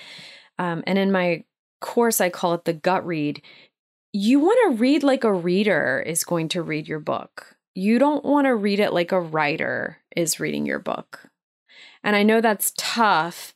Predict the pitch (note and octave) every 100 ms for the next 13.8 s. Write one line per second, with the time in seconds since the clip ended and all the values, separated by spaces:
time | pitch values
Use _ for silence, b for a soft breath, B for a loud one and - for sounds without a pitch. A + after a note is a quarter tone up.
0 | - F3+ G3+ F3 F3 E3+ E3 E3+ F#3+ F#3
1 | E3+ C#3+ - - - - D3+ E3+ - F3+
2 | D#3+ D#3+ E3 F3 E3+ E3+ E3+ E3 E3 D#3
3 | E3+ F3 F3 D#3+ D3+ - - F3+ E3+ -
4 | E3 D#3+ D3+ D3 D3+ D3 - B B B
5 | B B D#3 D#3 D#3 D3+ D#3 D3+ E3 D3+
6 | C#3+ D#3 F3 E3 D#3+ D#3+ D#3 D#3+ A3 A3
7 | - G3 F3+ E3 D#3 C#3 C#3 C#3 F#3 G#3+
8 | - G3 - F#3 E3+ D#3+ D#3+ D#3 D3+ D3
9 | C#3 C#3+ D3 B B B - D#3+ D#3 D3+
10 | D3+ D3+ C#3+ - - - _ - D#3+ -
11 | - - G3 D#3+ D3 D3 D3 D3+ - -
12 | A#3 A3 G3+ F#3 F3+ E3+ E3+ D#3+ D3+ D#3
13 | D#3 - D3+ D3+ C#3+ C#3+ C#3 -